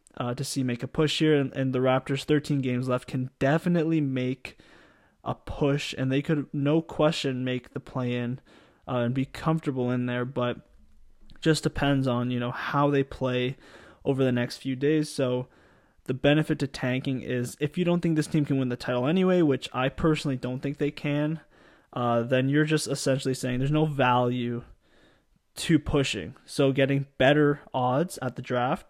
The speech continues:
despite them being flattened, despite them not being great, are still better odds. You're still gonna get a better pick, most likely. So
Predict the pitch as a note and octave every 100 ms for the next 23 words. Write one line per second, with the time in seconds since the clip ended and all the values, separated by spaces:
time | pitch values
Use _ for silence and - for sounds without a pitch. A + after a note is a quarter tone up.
0 | - C3+ - C3+ C3+ C3+ B2+ B2 - B2
1 | A#2+ B2+ B2+ - - - - C#3+ - C#3+
2 | C#3+ C3 B2 B2 A#2+ B2 B2+ F3+ A3 _
3 | _ _ _ _ _ _ C3+ C#3+ - G3+
4 | D#3 B2 C3 A2 A#2+ - C#3+ F#3+ F#3 E3
5 | D3+ C#3 - - C#3 C3+ C#3 C3+ B2 -
6 | _ - C3 A#2+ - - - - _ _
7 | - C#3 A#2+ - B2 A#2 A2 B2 - D3
8 | C3+ C#3